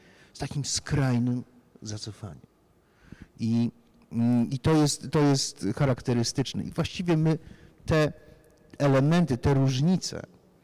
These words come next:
one istnieją w dru-, drugiej Rzeczypospolitej, one istnieją, no nie wiem, już nie chcę mówić, że później, bo tu nie będę w-, całego cyklu debat wyprzedzał, prawda, ale,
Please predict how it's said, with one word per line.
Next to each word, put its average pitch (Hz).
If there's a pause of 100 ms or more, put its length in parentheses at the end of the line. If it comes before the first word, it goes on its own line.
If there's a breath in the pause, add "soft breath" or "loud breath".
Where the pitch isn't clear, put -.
(440 loud breath)
one 143
istnieją 139
w -
dru-, 120
drugiej 120
Rzeczypospolitej, 104 (420 loud breath)
one 160
istnieją, 123 (1500 loud breath)
no 143
nie 175
wiem, 107
już -
nie 120
chcę -
mówić, 113
że 113
później, 113
bo -
tu -
nie 98
będę 95
w-, 90 (380 loud breath)
całego 98
cyklu 107
debat 98
wyprzedzał, 110
prawda, -
ale, 95